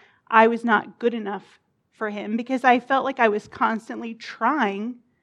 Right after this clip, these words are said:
to be good enough for him and it was not enough. I really tried to be who he wanted me to be, but it wasn't enough. And so I was rejected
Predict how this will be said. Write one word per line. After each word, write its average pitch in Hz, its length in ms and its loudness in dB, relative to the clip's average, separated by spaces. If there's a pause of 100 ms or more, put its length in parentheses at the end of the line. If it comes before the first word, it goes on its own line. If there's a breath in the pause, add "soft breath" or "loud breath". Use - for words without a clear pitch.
(320)
to - 140 -18
be 285 80 -2
good 320 200 -4
enough 240 220 4
for 233 140 -8
him 226 160 -4
and 214 80 -4
it 196 80 -8
was 226 180 -2
not 214 380 2 (480)
enough. 214 340 -8 (240)
I 202 80 -4
really 233 300 2
tried 247 240 0
to 247 60 -6
be 247 280 -4
who 240 140 -10
he 208 100 -12
wanted 214 380 2
me 285 160 4
to 294 80 -4
be, 190 380 -10 (720)
but - 340 2 (640)
it - 80 -10
wasn't 262 280 4
enough. 427 280 2
And 220 140 -2
so 226 100 -4
I 214 80 6
was 214 140 2
rejected 220 680 0